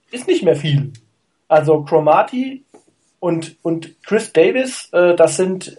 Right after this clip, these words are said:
Spieler, die sind im Laufe der Saison dazu gekommen. Cromartie hat ganz gut gespielt, könnte vielleicht Nummer sechs sein. Der Headscratcher war für mich Rashad Robinson. Das war der Pick, den kann ich bis heute nicht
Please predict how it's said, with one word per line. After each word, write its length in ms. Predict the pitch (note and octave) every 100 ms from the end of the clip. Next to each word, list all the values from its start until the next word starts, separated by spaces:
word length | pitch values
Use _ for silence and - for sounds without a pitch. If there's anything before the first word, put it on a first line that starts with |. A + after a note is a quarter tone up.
| -
Spieler, 400 | - G3 G3+ G3+
die 160 | F3+
sind 220 | E3+ G3 F#3+
im 160 | E3+
Laufe 240 | D3+ F#3+ G3
der 160 | F3+
Saison 320 | E3 D3+ A3+
dazu 320 | A#3+ D3 - E3+
gekommen. 400 | E3 E3+ F#3 G3+
Cromartie 480 | E3 D#3 F#3+ G#3+
hat 240 | E3+ F#3+ _ _ _ _
ganz 260 | D#3+ E3 -
gut 160 | B3
gespielt, 560 | G#3+ D3+ - A3+ B3+ - _ _ _ _
könnte 240 | - G3+ A3
vielleicht 340 | G3 F#3+ G3
Nummer 240 | G3+ F#3+ E3+
sechs 240 | F#3+ -
sein. 320 | B2+ A2+ A2+ - -
Der 80 |
Headscratcher 580 | C#3 D#3 - A3 A3 G#3+
war 140 | G3 G3
für 100 | F3+
mich 320 | F#3 F#3+ -
Rashad 480 | E3 E3 E3+ D#3+ - _
Robinson. 600 | D3+ G3+ F#3+ C#3+ - F#2+ _ _ _ -
Das 200 | B3 B3+
war 120 | A3
der 100 | G3+
Pick, 260 | A3 A3 -
den 140 | E3
kann 200 | D#3+ F3+
ich 120 | F#3
bis 200 | F3+ F3+
heute 180 | F3+ F3+
nicht 400 | D#3+ C#3+ C#3+ -